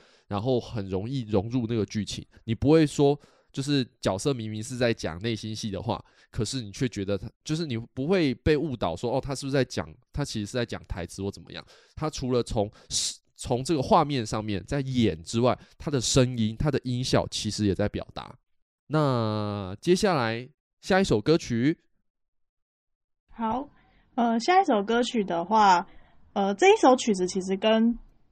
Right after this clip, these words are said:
Speaker 2: 音乐本身可能没有非常非常非常直接的关联，但是还蛮想要提到，就是那个 Satisfied。那这一首曲子之所以会特别提出来，是因为它在，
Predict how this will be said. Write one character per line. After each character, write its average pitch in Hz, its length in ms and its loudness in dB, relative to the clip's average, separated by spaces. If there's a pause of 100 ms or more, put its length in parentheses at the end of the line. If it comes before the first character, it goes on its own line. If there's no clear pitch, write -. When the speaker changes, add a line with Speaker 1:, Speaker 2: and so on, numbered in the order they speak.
(480)
Speaker 2:
音 302 240 4
乐 330 200 8
本 196 240 2
身 226 160 2
可 214 140 0
能 180 100 -4
没 190 120 0
有 202 100 2
非 277 320 4
常 220 160 2
非 226 140 -2
常 196 100 0
非 214 80 -2
常 190 120 0
直 175 300 -8
接 208 240 0
的 202 140 -2
关 160 300 -4
联， 98 240 -4
但 247 180 4
是 233 220 0 (200)
还 220 200 2
蛮 226 180 6
想 277 180 4
要 196 80 4
提 190 200 -4
到， 180 180 2
就 190 140 -4
是 190 80 -2
那 185 160 -2
个 180 200 -2
Satisfied。 185 800 -4 (360)
那 339 180 4
这 349 200 4
一 392 40 4
首 247 240 6
曲 202 220 -2
子 190 140 -2
之 214 120 -2
所 247 160 2
以 185 60 2
会 214 100 2
特 220 160 0
别 180 140 0
提 - 180 -8
出 - 140 -2
来， 175 100 0
是 196 180 -4
因 196 120 -2
为 196 220 2
它 185 280 0
在， 185 380 2